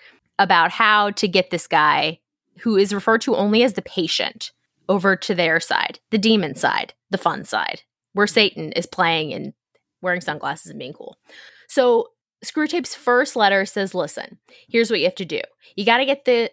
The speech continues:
this guy to focus on just ordinary shit, things like physics and scratching your ass." So he's contemplating the earthly. Then this, by the time we get to the second letter, though, things have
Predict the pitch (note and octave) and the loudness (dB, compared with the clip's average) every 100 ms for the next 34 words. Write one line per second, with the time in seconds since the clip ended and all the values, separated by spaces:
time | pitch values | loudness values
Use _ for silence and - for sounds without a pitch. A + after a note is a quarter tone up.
0 | - A3 - G3+ G3 G3 A3 - G3 F#3+ | -4 -4 0 2 4 2 -2 -2 -2 -2
1 | F#3+ E3+ E3 E3 F3+ - - - G#3+ G#3 | -4 -2 -4 -6 -8 -8 -4 2 2 4
2 | F3+ E3+ - - - _ _ _ - B3+ | 2 0 -2 -6 -8 _ _ _ 0 2
3 | A#3 G#3+ F#3+ F#3 A3 F3+ - - E3+ D3 | 2 0 -2 0 -2 -2 -6 -10 -10 -10
4 | - - G#3 F#3 - F3+ D#3 C3 - - | -10 0 2 2 0 -4 -2 -2 -4 -8
5 | - - G#3 F#3+ F3+ - - _ - G#3+ | -10 -4 -2 -2 -4 -6 -10 _ 0 2
6 | G#3 F#3 F3+ D#3+ C#3 - - - - _ | 0 -4 -4 -4 -8 -10 -12 -18 -20 _
7 | _ _ - - _ C#4+ D4 D4 D4+ C4+ | _ _ -20 -20 _ 0 2 2 2 0
8 | A#3+ E4 D#4+ - G4+ A#4+ B4 - C#4+ - | 0 0 0 -2 0 2 0 -2 -4 2
9 | F4+ F#4 D4+ C4 A#3+ B3 A3 G#3+ G#3+ A3 | 2 2 2 4 4 4 4 6 4 0
10 | - D4 D4 - C#4 A3 A3 | -4 -2 -2 -2 -4 -4 -10